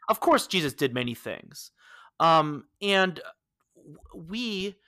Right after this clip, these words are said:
as Christians, uh, we, we believe, um, because of the resurrection, um, that,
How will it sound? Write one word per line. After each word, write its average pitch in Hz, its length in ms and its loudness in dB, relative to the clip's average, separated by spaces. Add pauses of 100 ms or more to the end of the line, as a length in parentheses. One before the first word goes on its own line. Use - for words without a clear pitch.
(260)
as 170 140 -4
Christians, 127 800 -4
uh, 117 420 0 (100)
we, 226 220 -12 (100)
we 208 180 -10
believe, 143 920 -4 (360)
um, 165 280 0
because 165 640 2
of 139 140 -8
the 135 100 -2
resurrection, 120 960 -2 (340)
um, 139 280 4
that, 143 280 -4